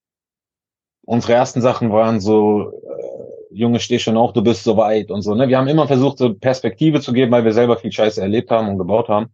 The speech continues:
äh, und haben gesagt, klar, jeder muss das für sich machen,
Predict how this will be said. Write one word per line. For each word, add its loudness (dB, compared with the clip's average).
äh, 0
und 2
haben 2
gesagt, 0
klar, 0
jeder 2
muss 2
das -4
für 0
sich -4
machen, -4